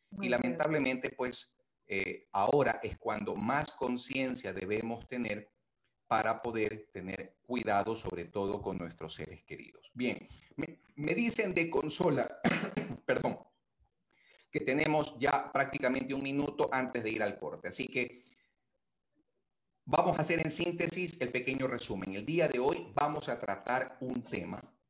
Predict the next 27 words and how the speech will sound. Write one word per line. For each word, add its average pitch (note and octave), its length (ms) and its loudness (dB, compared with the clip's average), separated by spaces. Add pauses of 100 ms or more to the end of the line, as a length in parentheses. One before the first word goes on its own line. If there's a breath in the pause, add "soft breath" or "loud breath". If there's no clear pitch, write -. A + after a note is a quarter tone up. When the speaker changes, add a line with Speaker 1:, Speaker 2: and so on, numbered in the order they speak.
Speaker 2:
que G#2 220 -2
es - 200 -8
sumamente A2+ 720 -2
importante G#2+ 640 -6
y G#2 220 -2
es - 280 -8
cómo D3+ 300 0
vamos B2+ 500 0
a G2+ 180 0
pasar - 460 -6
la F#2+ 160 -8
Navidad F2 580 -6 (440)
en F#2 160 -4
este G2 240 -4
tiempo F#2+ 340 -6
de F2 100 -4
pandemia, C#2 480 -12
en E2+ 80 -10
este F2+ 180 -10
tiempo F#2 340 -8
de D#2+ 140 -10
cambio, G#2+ 380 -4
en F2 60 -10
este E2 180 -14
tiempo E2 340 -14
de - 120 -14
crisis. - 480 -20